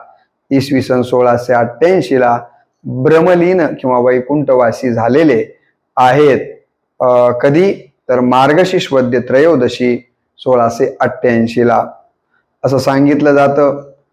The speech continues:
की ते जेव्हा ब्रह्मलीन झाले आणि त्यांचं शरीर, अ, जेव्हा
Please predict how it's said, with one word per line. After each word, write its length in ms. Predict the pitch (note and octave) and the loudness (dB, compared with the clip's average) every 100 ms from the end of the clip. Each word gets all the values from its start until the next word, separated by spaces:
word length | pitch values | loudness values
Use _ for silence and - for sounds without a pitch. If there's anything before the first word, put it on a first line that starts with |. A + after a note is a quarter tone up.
| _ _ _ | _ _ _
की 400 | C#3 C#3 C#3 C#3 | -2 0 0 0
ते 100 | C#3 | 0
जेव्हा 300 | C3 B2+ C3 | 0 0 0
ब्रह्मलीन 560 | B2 B2+ B2+ B2+ B2+ B2+ | 2 2 2 0 0 0
झाले 340 | B2 C3+ C#3 C#3 - _ _ _ - | 0 2 2 0 -10 _ _ _ -4
आणि 220 | D3 D#3+ | -2 0
त्यांचं 400 | D#3 C#3 C3+ C#3 | 0 0 0 -2
शरीर, 500 | - - D3+ G#3 E3+ A#2+ - - _ _ _ _ _ | -2 0 2 4 2 0 -6 -18 _ _ _ _ _
अ, 100 | C3+ B2+ B2 B2 B2 B2 - - | -2 2 2 2 2 0 -4 -10
जेव्हा 400 | C3+ B2+ C3 B2+ | -4 -2 0 -2